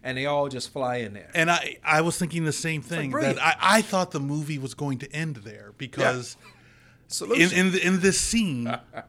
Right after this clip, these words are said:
Speaker 1: <laughs>
Speaker 2: every single one of these animals flies right into the ch-, chipper and goes out. All they needed to do was have a constant supply of gas.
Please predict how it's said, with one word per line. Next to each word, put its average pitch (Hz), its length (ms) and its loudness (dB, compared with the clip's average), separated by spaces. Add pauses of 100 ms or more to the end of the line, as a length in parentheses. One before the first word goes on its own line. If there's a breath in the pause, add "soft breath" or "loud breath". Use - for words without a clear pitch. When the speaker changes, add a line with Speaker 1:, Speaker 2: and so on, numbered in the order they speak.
Speaker 1:
<laughs> - 320 -12
Speaker 2:
every 196 360 4
single 185 380 0
one 170 320 -2
of 147 180 -6
these 156 240 -4
animals 147 600 -4
flies 127 420 -2
right 120 420 -4
into 208 180 -2
the 208 100 0
ch-, - 260 -16
chipper 156 340 -2
and 135 180 -8
goes 139 220 -2
out. 117 180 -4 (220 loud breath)
All 226 340 8
they 220 160 0
needed 165 380 -4
to 147 60 -18
do 123 320 -8 (240 loud breath)
was - 100 -10
have 113 140 -4
a 107 40 -16
constant 185 480 -10
supply 147 320 -4
of 123 100 -6
gas. 123 360 -8